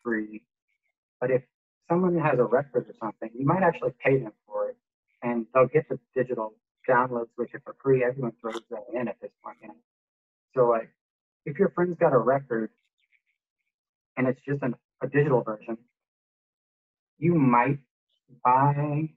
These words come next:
that record from him off of Bandcamp, or you might just listen to it for free. But if he has a record or a tape,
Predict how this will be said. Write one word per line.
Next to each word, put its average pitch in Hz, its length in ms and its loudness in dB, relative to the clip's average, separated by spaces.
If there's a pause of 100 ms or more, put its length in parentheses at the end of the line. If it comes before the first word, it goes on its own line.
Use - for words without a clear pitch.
(160)
that 143 220 4
record 143 340 2
from 147 200 0
him 151 140 2
off 139 200 2
of 139 120 -4
Bandcamp, 143 600 -2 (760)
or 165 160 6
you 156 80 4
might 147 200 2
just 135 160 -4
listen 131 240 -4
to 127 100 0
it - 80 -6
for 113 120 -2
free. - 380 -8 (720)
But 135 100 2
if 135 80 0
he 190 60 -2
has 180 140 4
a 139 60 2
record 135 360 2
or 110 80 -2
a - 120 -10
tape, 131 220 2